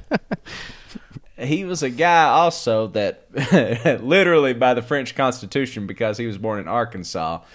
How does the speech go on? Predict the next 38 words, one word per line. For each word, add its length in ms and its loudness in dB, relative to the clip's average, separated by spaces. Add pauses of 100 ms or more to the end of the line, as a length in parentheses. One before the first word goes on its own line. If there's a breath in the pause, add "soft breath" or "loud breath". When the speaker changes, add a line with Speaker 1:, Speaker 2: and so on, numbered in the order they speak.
(240 loud breath)
Speaker 2:
which 180 -10
is 120 -8
a 40 -12
French 340 -8
pronunciation 760 -6
of 120 -8
a 40 -10
Native 280 -6
American 400 -8
word, 220 -6
just 140 -16
kinda 160 -8
like 160 -10
Illinois, 540 -6 (560 soft breath)
he 180 -4
technically 560 -2
could 240 -2
have 140 -6
ran 320 -2
for 140 -14
president 500 -2
of 60 -12
France, 400 0
and 80 -8
he 100 -2
used 320 -6
to 60 -8
like 240 -2
to 60 -10
say 280 -2
that 160 -6
he 140 -4
was 140 -10
polling 640 -2
better 380 -2
than 480 -8 (460 soft breath)
whoever 440 2
was, 520 -6